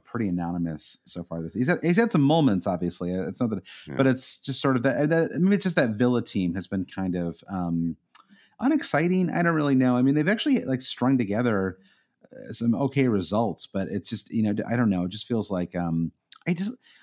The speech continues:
Speaker 1: like, last year was sort of interesting to see what was gonna happen with them, and th-, this year
Speaker 2: Mm-hmm.
Speaker 1: they're just, they're fi-, they're fifteenth overall. They've got, you know, I don't know. Like, it, it feels like they're totally safe. They're not gonna get, they're that, they're, they're a very classic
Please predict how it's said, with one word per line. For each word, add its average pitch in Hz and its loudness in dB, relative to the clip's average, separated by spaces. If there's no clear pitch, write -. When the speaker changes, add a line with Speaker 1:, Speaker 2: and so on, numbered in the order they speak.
Speaker 1:
like, 190 0
last 185 2
year 185 4
was 156 0
sort 147 2
of 127 4
interesting 127 2
to 127 4
see 131 0
what 117 2
was 107 -4
gonna 101 -2
happen 101 -4
with 113 -4
them, 110 -2
and 101 0
th-, - -8
this 135 -2
year 147 2
Speaker 2:
Mm-hmm. 120 4
Speaker 1:
they're 107 2
just, 104 -6
they're 107 -2
fi-, - -6
they're 127 -2
fifteenth 135 0
overall. 110 0
They've 101 -4
got, 101 0
you 113 -4
know, 95 -2
I 107 -6
don't 92 -4
know. 76 -8
Like, 104 -6
it, 120 -4
it 127 -2
feels 175 2
like 151 0
they're 127 0
totally 120 0
safe. 101 -4
They're 98 -4
not 98 -2
gonna 98 -4
get, 95 -12
they're 202 2
that, 190 0
they're, 175 2
they're 165 -2
a 143 -6
very 180 0
classic 131 -2